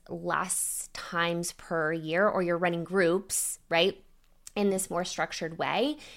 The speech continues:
And so that may mean that you're only quote unquote launching or opening doors, which require a little bit more effort, right, certain times a year. But the truth is, if you haven't done your due diligence through that entire year or through that entire sort of period in between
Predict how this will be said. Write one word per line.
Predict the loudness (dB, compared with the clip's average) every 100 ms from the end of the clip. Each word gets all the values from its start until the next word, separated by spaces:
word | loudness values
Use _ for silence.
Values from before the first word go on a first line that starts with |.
| 0
And | 4 6
so | 6
that | 6 6 4
may | 2 2 2 0
mean | -2 0 2 4 2 2 0
that | 0
you're | 0
only | 0 -2
quote | -2
unquote | -4 -4 0
launching | 2 2 0 0
or | 0
opening | -2 -4 -4 -4
doors, | -2 2 2 2 -2
which | -4 -4
require | -6 -2 2 2
a |
little | 2 2 2
bit | 2
more | 2 0
effort, | -2 -6 0 4 4 2 -2 -6 -8 -14 -20 -20 -20 0
right, | 4 4 4 -2
certain | -2 -2
times | -2 -2 -4
a |
year. | -2 4 6 6 4 2 -6 -20 -20 -14 -2
But | 8 10 12 10 6 -4 -8 -8 _ _ 2
the | 2
truth | 2 0 0 2
is, | 0 0
if | 0 -2
you | -2
haven't | -2 2 2 2
done | 2 2
your | 0
due | 0 -4
diligence | -2 -2 0 -2 -2
through | -2 0
that | 2
entire | 0 -2 0 2 2
year | 2 2 2
or | 0
through | -4 -2
that | 0
entire | 0 -2 -4 0 2 4 2
sort | 0 -2
of | -4
period | -4 -4 0 0 -2
in | -2 0 0
between | -4 -8 -8 -4 -2 2 2 2